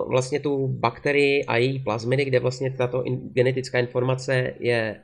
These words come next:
eh, uchována, tak ji prozkoumali a zjistili, že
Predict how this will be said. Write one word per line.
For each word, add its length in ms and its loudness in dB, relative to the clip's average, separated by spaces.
eh, 40 -4
uchována, 720 0
tak 200 -2
ji 180 -6
prozkoumali 920 2
a 320 -2
zjistili, 800 2
že 200 0